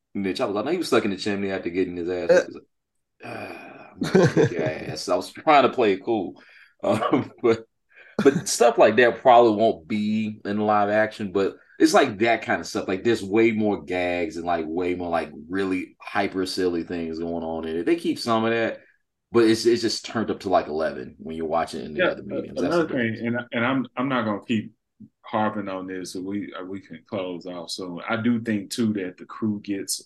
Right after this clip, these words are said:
Speaker 3: a little bit goofier also as
Speaker 1: Oh, yeah,
Speaker 3: time
Speaker 1: one hundred percent.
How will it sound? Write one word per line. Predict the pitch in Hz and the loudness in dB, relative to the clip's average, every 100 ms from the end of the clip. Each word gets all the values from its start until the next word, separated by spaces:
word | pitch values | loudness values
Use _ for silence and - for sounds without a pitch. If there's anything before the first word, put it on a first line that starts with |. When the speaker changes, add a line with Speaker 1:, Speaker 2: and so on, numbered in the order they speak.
| 98 | -12
Speaker 3:
a | |
little | 90 98 98 | -10 -8 -8
bit | 90 98 90 - _ _ _ _ _ _ | -6 -6 -6 -10 _ _ _ _ _ _
goofier | - 104 - 104 104 104 107 - | -4 -4 -4 -8 -8 -10 -14 -10
also | 98 110 110 120 117 113 | -8 -8 -6 -6 -6 -6
as | - 98 - - | -8 -10 -8 0
Speaker 1:
Oh, | - | 2
yeah, | |
Speaker 3:
time | 107 | 2
Speaker 1:
one | 107 | 0
hundred | - | -4
percent. | - - | -10 -20